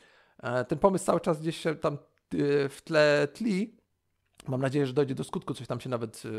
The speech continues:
e, e, coś tam się robi, ale, a, ale uderzyłem z nimi, e, do nich z tym pomysłem, tylko że później przyszła pandemia. <laughs> Wszystko spowolniło do tempa ślimaczego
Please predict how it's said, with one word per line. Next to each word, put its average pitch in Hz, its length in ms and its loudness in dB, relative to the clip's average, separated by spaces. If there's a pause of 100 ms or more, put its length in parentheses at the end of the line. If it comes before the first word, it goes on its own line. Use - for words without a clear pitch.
(240)
e, 127 40 -6 (100)
e, 135 40 -8
coś - 200 -12
tam 135 100 -8
się 156 120 -2
robi, 185 240 2 (400)
ale, 143 920 6
a, 139 160 -2
ale 147 180 2
uderzyłem 156 380 0
z 147 60 -8
nimi, 156 440 -4 (160)
e, 139 40 -4
do 151 120 0
nich 151 140 -4
z - 20 -18
tym 165 120 -2
pomysłem, 170 360 -2
tylko 175 140 -4
że 165 100 -2
później 180 220 -4
przyszła 175 240 -4
pandemia. 131 480 2 (520)
<laughs> 262 540 0
Wszystko 202 340 0
spowolniło 156 760 2
do 139 580 4
tempa 139 560 4
ślimaczego 143 800 -2